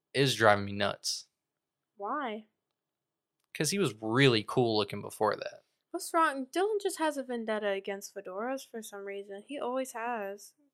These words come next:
Speaker 2: Come on, spill the beans. What is
Speaker 1: No,
Speaker 2: it?
Speaker 1: no, no. I, I like fedoras in the right context, but this, I mean, it was an all-white fedora.
Speaker 2: That's
Speaker 1: and it didn't even
Speaker 2: pimp as fuck.
Speaker 1: didn't even fit his head right.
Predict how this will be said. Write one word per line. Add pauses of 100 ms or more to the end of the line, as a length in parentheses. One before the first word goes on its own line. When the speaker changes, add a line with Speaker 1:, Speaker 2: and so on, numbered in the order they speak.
Speaker 2:
Come
on,
spill
the
beans.
What
is
Speaker 1:
No,
Speaker 2:
it?
Speaker 1:
no,
no. (400)
I,
I
like
fedoras
in
the
right
context,
but
this, (220)
I
mean,
it
was
an (160)
all-white
fedora.
Speaker 2:
That's
Speaker 1:
and
it
didn't
even
Speaker 2:
pimp
as
fuck.
Speaker 1:
didn't
even
fit
his
head
right.